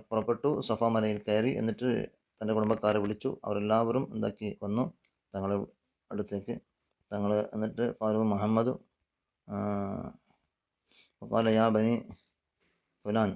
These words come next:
യാ ബനി അബ്ദു മനാഫ്. തങ്ങൾ പറഞ്ഞു, "ഓ ഇന്നാലിന്നവൻ്റെ മോനെ, അബ്ദു മനാഫിൻ്റെ മക്കളെ, അബ്ദുൽ മുത്തലിബിൻ്റെ മക്കളെ" എന്നെല്ലാം വിളിച്ചപ്പോൾ എല്ലാവരും ഒരുമിച്ച് കൂടി. ഖാല, എന്നിട്ട് തങ്ങൾ പറഞ്ഞു, "അറഅയ്തും ഇൻ അഖ്-, ഇൻ അഖ്ബർതുക്കും വഅഖ്ബർതുക്കും", നിങ്ങളോട് ഞാനൊരു വർത്തമാനം പറഞ്ഞു,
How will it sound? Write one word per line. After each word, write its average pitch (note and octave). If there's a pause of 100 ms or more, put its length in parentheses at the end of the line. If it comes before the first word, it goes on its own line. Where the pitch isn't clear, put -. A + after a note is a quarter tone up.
(140)
യാ A2
ബനി G#2+ (240)
അബ്ദു G#2
മനാഫ്. G2+ (720)
തങ്ങൾ G#2+
പറഞ്ഞു, A#2 (440)
"ഓ A#2 (120)
ഇന്നാലിന്നവൻ്റെ A2+
മോനെ, G#2 (640)
അബ്ദു G#2+
മനാഫിൻ്റെ A2+
മക്കളെ, G#2+ (920)
അബ്ദുൽ A#2
മുത്തലിബിൻ്റെ A2
മക്കളെ" G#2 (100)
എന്നെല്ലാം A#2
വിളിച്ചപ്പോൾ A#2 (360)
എല്ലാവരും G#2
ഒരുമിച്ച് G#2
കൂടി. E2+ (720)
ഖാല, A2+
എന്നിട്ട് G#2+
തങ്ങൾ G#2+
പറഞ്ഞു, G#2
"അറഅയ്തും A2
ഇൻ G#2
അഖ്-, -
ഇൻ G#2+
അഖ്ബർതുക്കും A2 (400)
വഅഖ്ബർതുക്കും", A2
നിങ്ങളോട് C3
ഞാനൊരു A#2
വർത്തമാനം A#2+
പറഞ്ഞു, F2